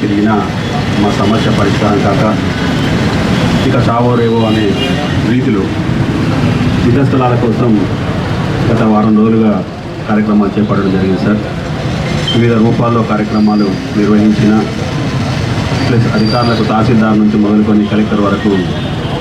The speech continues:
వినతి పత్రాలు సమర్పించిన ఎలాంటి స్పందన లేకపోవడంతో ఇక గత్యంతరం లేక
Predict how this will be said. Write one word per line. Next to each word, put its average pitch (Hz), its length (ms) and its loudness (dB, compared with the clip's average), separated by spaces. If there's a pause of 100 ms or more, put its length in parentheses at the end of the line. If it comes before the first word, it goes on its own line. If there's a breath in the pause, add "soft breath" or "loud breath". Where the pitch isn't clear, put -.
(180)
వినతి 117 280 4
పత్రాలు 110 360 0
సమర్పించిన 107 580 2 (800)
ఎలాంటి 131 360 2
స్పందన 113 280 2
లేకపోవడంతో 107 680 2 (760)
ఇక 123 80 2
గత్యంతరం 127 600 0
లేక 113 220 0